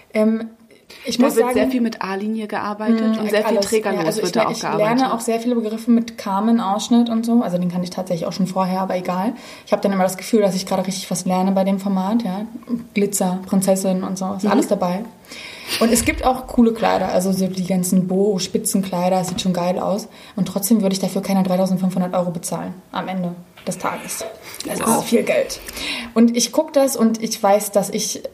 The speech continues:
Speaker 1: nicht diesen Prinzessinnen-Traum leben möchte. Also ich guck das schon durchaus kritisch. Ich verstehe diese Frauen, die das da aber haben wollen und die diesen perfekten Tag haben wollen und diese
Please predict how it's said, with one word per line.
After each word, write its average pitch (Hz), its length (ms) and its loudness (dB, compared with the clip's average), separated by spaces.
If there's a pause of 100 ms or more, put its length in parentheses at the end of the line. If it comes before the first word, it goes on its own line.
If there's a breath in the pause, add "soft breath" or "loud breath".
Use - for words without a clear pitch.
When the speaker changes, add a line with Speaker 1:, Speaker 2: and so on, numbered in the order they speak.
(140)
Speaker 1:
nicht 220 540 -2
diesen 196 220 0
Prinzessinnen-Traum 180 880 0
leben 180 260 2
möchte. 170 340 -6
Also 170 160 -2
ich 180 80 -8
guck 226 160 -4
das 208 160 2
schon 196 120 2
durchaus 190 340 -2
kritisch. 262 400 2 (320 loud breath)
Ich - 120 -16
verstehe 240 360 2
diese 226 220 4
Frauen, 214 440 4
die 208 120 -2
das 190 260 0
da 190 140 -2
aber 185 340 -4
haben 220 320 4
wollen 180 300 0
und 180 120 -2
die 185 120 -4
diesen 180 240 -2
perfekten 190 320 -6
Tag 220 280 -4
haben 196 220 -2
wollen 185 240 -2
und 170 120 -6
diese 175 280 -6